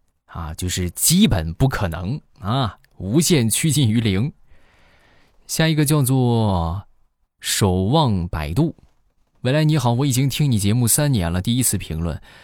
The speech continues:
我真的很感谢你能一直陪伴我。我记不清在多少个难眠之夜听到你的节目，你的声音陪伴着我无数的夜晚，我一直感觉自己很孤独，总是觉得周围的人和我格格不入，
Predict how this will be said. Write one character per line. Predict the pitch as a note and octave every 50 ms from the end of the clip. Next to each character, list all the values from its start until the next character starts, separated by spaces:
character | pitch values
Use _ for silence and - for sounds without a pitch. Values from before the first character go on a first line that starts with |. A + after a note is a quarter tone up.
| - - -
我 | - F#2
真 | G2 B2 B2+
的 | C3 A#2
很 | - - A#2+ C#3
感 | A#2 G2 F2+ F#2
谢 | - A#2+ A2
你 | G2 F2+
能 | E2+ F2+ G2
一 | A2 A2+ G#2+
直 | - - G2
陪 | G2 - - - F2
伴 | F2+ G#2 G2+ F2+ D#2+
我。 | C#2 C2+ - - - - - - _ _ _ _ _ _
我 | - G#2 A2+ C3+
记 | C3 - F3+
不 | E3+ D3+ D3
清 | - D#3 D#3+ D#3+
在 | C#3 C3+
多 | B2+ A#2 D3 D3+ C#3+
少 | - A2 F#2 F#2
个 | F#2+ G2+
难 | F#2+ F#2+ F2+ F#2 A#2+
眠 | A#2 A2 G#2 G#2+ A2+
之 | G#2+ - B2 A#2+
夜 | A2 G#2+ G2 F2+ E2+
听 | - - A#2 A2
到 | G#2 F#2+ F2+
你 | E2+ E2 D#2
的 | D#2+
节 | D#2 - E2+ D#2+ E2+
目， | F#2+ G2 F2+ B1+ -
你 | F2+ G2+
的 | A2 C3+
声 | - - D#3+
音 | E3 E3+ E3+ D#3+
陪 | - - - A#2
伴 | B2 C3 A#2+ A2
着 | G2+ G2+
我 | F2+ F2 E2+ D#2+
无 | E2 E2+ G2+ C#3+
数 | C3 - - C3 A2
的 | G2+
夜 | F#2+ F#2 F#2 E2+
晚， | C2+ - - G2+ - _ - - - - - _ _ -
我 | - F#2+
一 | G#2+ A2+
直 | G#2 G#2+ G#2
感 | - F2+ E2
觉 | E2+ F#2+ F#2
自 | F2 - G2
己 | F2 F#2 F#2+
很 | F#2+ - - D#2+ D#2 E2+ -
孤 | - A2 A#2 G#2+
独， | - E2 - - - - - - - - - - -
总 | - - G2 A2
是 | A2+ D3+ D3+
觉 | A#2 B2+
得 | C#3+ D3
周 | C3 E3+ F3
围 | E3+ D3 C#3 D3
的 | C#3+
人 | A2+ G#2+ G#2 A2+ B2 A#2+
和 | - A#2+
我 | A2 F#2+ F2+ F2
格 | - G2+ G#2+
格 | A#2 B2+
不 | A#2 - G#2 G#2
入， | B2+ C#3 A#2 -